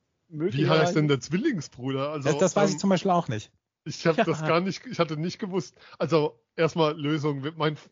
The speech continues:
Speaker 2: meine Vermutung ist Thomas Ravelli.
Speaker 3: Ja.
Speaker 1: Tomi-,
Speaker 3: Ah, ja.
Speaker 1: To-, ja, und Thomas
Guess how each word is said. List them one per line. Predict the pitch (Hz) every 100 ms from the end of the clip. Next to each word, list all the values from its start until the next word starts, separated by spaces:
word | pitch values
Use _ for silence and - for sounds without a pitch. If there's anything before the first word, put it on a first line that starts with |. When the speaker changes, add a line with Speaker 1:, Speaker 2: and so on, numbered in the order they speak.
| _
Speaker 2:
meine | 147 151
Vermutung | 147 135 156 175 160
ist | 160 -
Thomas | 147 135 139 -
Ravelli. | 123 110 113 110 104 104
Speaker 3:
Ja. | 107
Speaker 1:
Tomi-, | - 127 143 180
Speaker 3:
Ah, |
ja. | 107 92 -
Speaker 1:
To-, | 135 160 _ -
ja, | 107 113 117
und | - 135
Thomas | 160 165 160